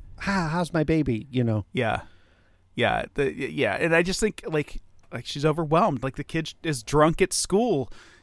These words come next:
Speaker 2: you know, and she just
Speaker 1: <laughs>
Speaker 2: doesn't have time to deal with it, you know? Like, there's, there's so much
Speaker 1: She's
Speaker 2: going
Speaker 1: like, "Are you
Speaker 2: on.
Speaker 1: sure you have the right Elliot?"
Speaker 2: <laughs>
Speaker 1: Like, he's drunk at school, but I, I guess, uh, that'll lead us into the actual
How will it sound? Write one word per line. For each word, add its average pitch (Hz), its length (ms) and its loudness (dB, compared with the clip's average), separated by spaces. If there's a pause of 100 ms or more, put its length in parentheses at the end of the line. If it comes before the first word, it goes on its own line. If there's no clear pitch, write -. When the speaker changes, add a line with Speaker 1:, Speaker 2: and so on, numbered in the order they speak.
(120)
Speaker 2:
you 160 140 2
know, 156 240 6
and 139 180 0
she 139 140 -4
just 160 420 2
Speaker 1:
<laughs> 143 160 -6
Speaker 2:
doesn't 190 340 12
have 202 340 10
time 190 400 4
to - 140 0 (120)
deal 180 280 0
with 247 280 4
it, 113 200 -4
you 175 140 4
know? 147 320 10
Like, 156 420 2 (440)
there's, 143 260 2
there's 147 240 2
so 156 280 4
much 156 180 8
Speaker 1:
She's 165 160 0
Speaker 2:
going 151 100 6
Speaker 1:
like, 151 80 8
"Are 185 60 6
you - 80 8
Speaker 2:
on. 151 160 8
Speaker 1:
sure 240 100 8
you 220 120 8
have 190 80 8
the 160 100 8
right 139 340 8 (100)
Elliot?" 175 420 0
Speaker 2:
<laughs> - 40 2 (560)
Speaker 1:
Like, 143 420 0 (100)
he's 120 120 -10
drunk 151 340 -2
at 143 100 -4
school, 175 400 10
but 131 260 8 (1000)
I, 196 240 2
I 196 120 0
guess, 302 340 2
uh, 180 300 4 (100)
that'll 190 300 8
lead 185 180 6
us 160 140 6
into 180 260 6
the 131 160 4
actual 143 760 0